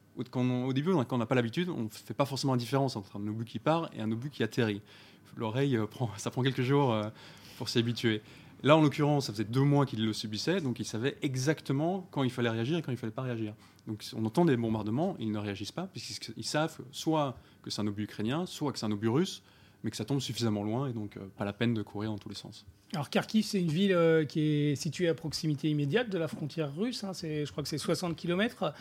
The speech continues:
Speaker 2: euh, c'est vraiment tout proche. Euh, c'est une ville qui a longtemps été considérée comme un petit peu pro-russe, avec une fidélité, euh, un peu défaillante à l'Ukraine. Aujourd'hui, c'est une ville comme les autres, euh, dans le pays, euh, unie comme un seul homme auprès de,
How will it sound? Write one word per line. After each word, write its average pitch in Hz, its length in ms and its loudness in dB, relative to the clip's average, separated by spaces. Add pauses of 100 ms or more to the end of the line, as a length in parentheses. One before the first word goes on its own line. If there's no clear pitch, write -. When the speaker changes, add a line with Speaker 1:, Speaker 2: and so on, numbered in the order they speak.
(380)
Speaker 2:
euh, 165 320 2
c'est 165 140 -4
vraiment 170 180 0
tout 170 140 -4
proche. 254 400 6
Euh, 180 320 8
c'est 190 140 4
une 202 80 8
ville 240 160 2 (480)
qui - 80 0
a 190 40 2
longtemps 208 280 2
été 214 180 -2
considérée 196 540 2
comme 202 260 2
un 196 80 2
petit 185 220 -2
peu 214 160 0
pro-russe, 208 720 6
avec 175 200 0
une 175 100 -2
fidélité, 185 640 4
euh, 165 220 8 (360)
un 170 200 2
peu 190 160 4
défaillante 196 500 4
à 175 300 6
l'Ukraine. 165 360 0
Aujourd'hui, 165 300 2
c'est 170 140 -2
une 151 80 0
ville 156 120 0
comme 147 200 0
les 143 160 0
autres, 175 200 -4
euh, 143 220 -2
dans 139 140 -4
le 135 60 -4
pays, 156 300 0
euh, 139 160 2
unie 151 220 2
comme 151 160 -2
un 143 80 0
seul 151 160 -2
homme 165 140 2
auprès 147 240 -4
de, 143 420 -4